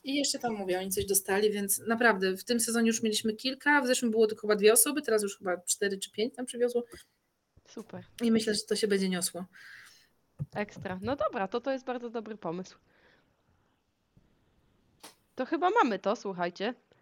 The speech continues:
Speaker 2: żuczki.
Speaker 1: No to mamy
Speaker 2: Dziękuję
Speaker 1: to.
Speaker 2: wam bardzo. eh, <laughs>
Speaker 1: <laughs> Die. <laughs>
Speaker 2: <laughs> eh,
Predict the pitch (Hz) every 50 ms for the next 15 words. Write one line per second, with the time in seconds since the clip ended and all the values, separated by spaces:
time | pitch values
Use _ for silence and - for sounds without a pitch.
0 | - 147 196 202 202 196 - - - 190 226 226 185 190 180 - - - 214 254
1 | 349 381 - 254 233 262 254 240 220 214 196 208 202 208 185 190 185 190 190 185
2 | 185 196 233 277 285 - _ _ _ - _ _ _ _ - 202 202 202 196 196
3 | 196 185 190 202 202 240 277 262 262 247 - - - - _ _ _ _ - -
4 | - - - - - - - - - 233 208 - -